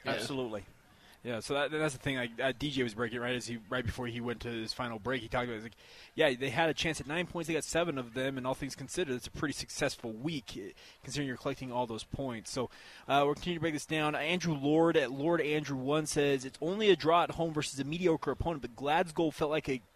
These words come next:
Speaker 3: quote, turning of the tide moment. R S L showed heart and grit despite a two nothing deficit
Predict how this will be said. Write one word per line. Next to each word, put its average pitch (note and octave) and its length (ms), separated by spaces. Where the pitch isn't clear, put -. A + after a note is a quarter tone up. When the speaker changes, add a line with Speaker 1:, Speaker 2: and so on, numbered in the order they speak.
Speaker 3:
quote, D#3+ 280
turning G#3 380
of E3+ 140
the C3+ 80
tide D3 400
moment. A2+ 320
R D3 100
S D#3+ 120
L F3 80
showed D#3 280
heart E3+ 360
and C#3+ 160
grit D#3 180
despite C#3 380
a C3+ 80
two E3+ 220
nothing C#3 360
deficit D3 400